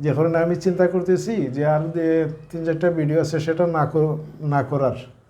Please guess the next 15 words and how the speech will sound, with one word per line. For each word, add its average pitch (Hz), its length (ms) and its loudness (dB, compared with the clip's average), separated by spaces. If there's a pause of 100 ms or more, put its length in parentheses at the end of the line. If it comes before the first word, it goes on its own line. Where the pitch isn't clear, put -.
(480)
কারণ 160 260 0
হচ্ছে 196 240 -2 (1300)
ভিডিও 160 260 4 (120)
আপলোড 202 300 0
দেওয়ার 185 240 4
পরে 226 160 2 (140)
দেখা 151 200 0
যায় 165 200 2
ভিউ 165 220 0
আসছে - 240 -6
কি 143 80 0 (140)
দশটা 139 240 0
আর 135 120 -2
পনেরোটা 127 340 -2 (100)
ভিউ। 101 120 -8